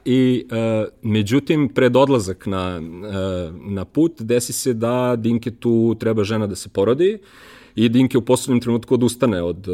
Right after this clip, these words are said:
od odlaska, od promene posla, od odlaska u... Mislim da je trebala da se porodi, ali, ali, e, ono, ajde sad, ne držim za reč ili nešto drugo bilo, ali mislim da je baš to bio, bio glavni razlog.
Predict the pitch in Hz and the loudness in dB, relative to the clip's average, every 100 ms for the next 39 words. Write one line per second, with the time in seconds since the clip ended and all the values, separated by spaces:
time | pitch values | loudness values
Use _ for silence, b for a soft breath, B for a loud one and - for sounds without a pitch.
0 | 92 80 101 104 104 104 - 101 98 101 | -4 -2 2 2 2 0 0 2 2 2
1 | 104 - 127 120 107 107 113 113 - 110 | 0 4 4 4 2 2 2 2 2 4
2 | 104 101 110 101 101 - - 101 101 101 | 4 6 4 2 0 -4 -2 0 2 0
3 | 110 107 B B B B B 135 160 143 | -2 -6 B B B B B 0 2 2
4 | 123 143 131 - - 170 151 139 135 135 | 2 4 2 2 2 2 4 2 4 2
5 | 151 151 147 131 - 127 131 131 123 95 | 0 -10 -12 -12 0 2 4 4 2 2
6 | 98 98 - 104 104 113 120 110 117 127 | 0 -2 -2 -2 0 0 0 0 0 0
7 | 123 117 127 - 123 139 120 156 147 135 | 0 0 -2 0 0 0 2 2 4 2
8 | 135 - 120 120 117 - 113 95 95 90 | 0 2 2 2 0 2 0 2 -2 -4
9 | 92 104 92 80 104 101 90 90 101 160 | -2 -2 -2 -2 0 0 -2 -4 -4 -4
10 | 170 | -8